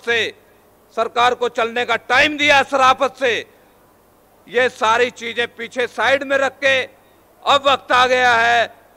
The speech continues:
कि to the point हर चीज। कौन कहता है कि आसमान में सुराख नहीं हो सकता? कौन कहता है कि आदमा-, आसमान में सुराख नहीं हो सकता? हो सकता है।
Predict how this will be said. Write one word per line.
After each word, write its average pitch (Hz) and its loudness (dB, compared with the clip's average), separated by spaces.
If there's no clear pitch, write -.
कि 247 2
to 269 -8
the 269 2
point 269 0
हर 311 4
चीज। 302 -4
कौन 330 4
कहता 277 2
है 269 6
कि 277 -4
आसमान 277 4
में 294 4
सुराख 277 4
नहीं 285 2
हो 262 8
सकता? 208 -2
कौन 269 2
कहता 247 2
है 254 6
कि 262 -2
आदमा-, 240 4
आसमान 240 4
में 247 0
सुराख 277 6
नहीं 294 6
हो 285 8
सकता? 240 6
हो 302 8
सकता 233 4
है। 220 6